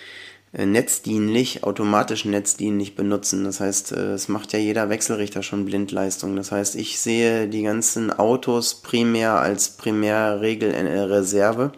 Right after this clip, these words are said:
die mit der größten Selbstverständlichkeit die Erneuerbaren in Schach halten. Also sprich, ähm, wir müssen eigentlich dran arbeiten, weil wir einen systemrelevanten Speicher brauchen, der auch automatisch funktioniert, wenn er eingesteckt ist. Aber nicht im Sinne von, äh,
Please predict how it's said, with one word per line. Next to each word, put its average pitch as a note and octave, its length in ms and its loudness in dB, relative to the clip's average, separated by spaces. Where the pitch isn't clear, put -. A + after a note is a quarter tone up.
die A2 160 2
mit A2 160 2
der A2 100 4
größten A#2 420 4
Selbstverständlichkeit A2 1120 0
die A2 80 0
Erneuerbaren G#2 800 4
in F#2+ 160 0
Schach - 280 -2
halten. F2 360 -2
Also F#2+ 160 -2
sprich, - 520 -2
ähm, F#2+ 600 0
wir - 160 -2
müssen A2+ 300 2
eigentlich A2+ 240 2
dran G#2 240 -2
arbeiten, A#2 720 4
weil A2 360 2
wir A2 160 2
einen A2 260 2
systemrelevanten A2 960 0
Speicher G#2+ 460 0
brauchen, G2+ 340 2
der G2+ 160 2
auch G#2+ 160 2
automatisch A2+ 640 2
funktioniert, A2+ 540 0
wenn G#2+ 120 0
er F#2+ 80 4
eingesteckt G2+ 580 0
ist. - 180 -6
Aber G#2 160 0
nicht A#2+ 220 2
im A2+ 160 2
Sinne A#2 260 4
von, A2 380 0
äh, G2+ 320 2